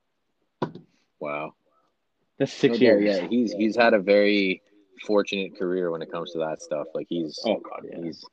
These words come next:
Speaker 1: been, like, steel. But, um,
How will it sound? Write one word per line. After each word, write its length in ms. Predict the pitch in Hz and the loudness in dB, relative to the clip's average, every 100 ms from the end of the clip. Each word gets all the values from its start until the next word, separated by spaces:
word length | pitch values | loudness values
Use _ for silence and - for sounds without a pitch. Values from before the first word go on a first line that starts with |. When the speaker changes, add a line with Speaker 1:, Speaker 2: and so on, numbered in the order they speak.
| - - 87 - | -20 -20 -16 -12
Speaker 1:
been, 240 | 85 78 | -12 -12
like, 220 | 76 73 - _ | -14 -14 -18 _
steel. 400 | - 98 82 71 _ _ _ _ _ _ _ _ _ _ _ _ _ _ _ _ _ - | -14 -10 -10 -12 _ _ _ _ _ _ _ _ _ _ _ _ _ _ _ _ _ -14
But, 260 | 73 71 - _ _ _ _ _ _ _ - | -12 -12 -16 _ _ _ _ _ _ _ -8
um, 520 | 110 107 92 82 78 | -4 -2 -4 -8 -14